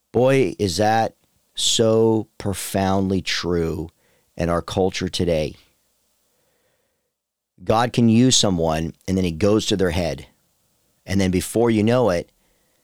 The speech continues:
you're like, "What happened? What happened with this person?" Well, they started to align themselves with these party affiliates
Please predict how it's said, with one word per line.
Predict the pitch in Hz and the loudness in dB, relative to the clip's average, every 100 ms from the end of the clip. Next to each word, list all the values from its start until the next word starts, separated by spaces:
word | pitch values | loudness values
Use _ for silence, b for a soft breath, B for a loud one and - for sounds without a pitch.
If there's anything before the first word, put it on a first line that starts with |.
| _ _ _ _ _ _ _ _ _ _ _ | _ _ _ _ _ _ _ _ _ _ _
you're | 98 | -20
like, | 92 82 | -20 -18
"What | 80 104 127 | -4 -2 0
happened? | - 113 123 - - - _ _ - | -2 -2 -4 -10 -16 -20 _ _ -2
What | 131 | 2
happened | 123 135 143 151 | 2 2 0 0
with | 90 | 0
this | 82 | -2
person?" | - - - - 58 101 | -8 -8 -8 -10 -14 -16
Well, | - - 190 - _ - _ b b b b b b b b _ _ | -10 -8 -8 -12 _ -20 _ b b b b b b b b _ _
they | 87 90 101 110 107 - | -2 2 4 2 0 -6
started | - 87 98 98 | -4 -2 -2 -2
to | - 90 104 110 104 _ _ - | 0 0 0 -2 -6 _ _ -2
align | 90 87 95 | 0 2 2
themselves | 110 113 104 98 110 117 - - _ - | 0 2 2 2 0 -2 -4 -8 _ -10
with | 78 85 | -6 -4
these | 85 95 95 | 0 0 -2
party | - 85 87 101 107 107 _ _ | -4 -2 0 0 -2 -4 _ _
affiliates | 98 - 160 - - - - | -6 -2 -2 -2 -6 -10 -10